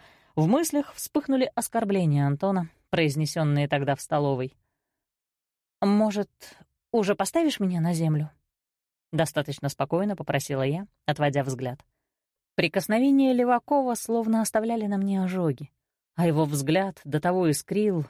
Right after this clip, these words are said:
будто он смотрел на девушку, в которую давно тайно влюблён.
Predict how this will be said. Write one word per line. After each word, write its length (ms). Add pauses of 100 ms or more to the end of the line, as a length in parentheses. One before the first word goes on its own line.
(100)
будто 320
он 140
смотрел 440
на 160
девушку, 540
в 80
которую 400
давно 480
тайно 320
влюблён. 560